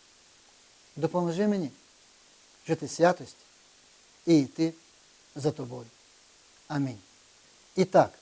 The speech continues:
ви зробили перший дуже важливий крок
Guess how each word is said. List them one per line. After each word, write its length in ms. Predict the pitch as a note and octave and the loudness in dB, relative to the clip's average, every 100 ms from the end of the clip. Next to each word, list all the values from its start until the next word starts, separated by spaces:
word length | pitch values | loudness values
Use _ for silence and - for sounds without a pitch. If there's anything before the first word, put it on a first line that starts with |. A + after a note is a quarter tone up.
| - - - - - | -20 -20 -20 -20 -20
ви 180 | A#2+ F#3+ | 2 4
зробили 580 | G#3+ A#3 F#3 D#3+ D3+ D#3+ - - - | 8 8 8 6 6 4 0 -20 0
перший 440 | G3 F3 - - C3 - - - | 4 4 0 -18 -20 -20 -20 -18
дуже 500 | C3+ A#2 G#3 A#3 D#3 | -10 4 6 6 2
важливий 440 | C#3 C#3 C#3 D3+ C3+ | 0 -2 2 2 2
крок 340 | - F#3 F#3+ | 2 4 4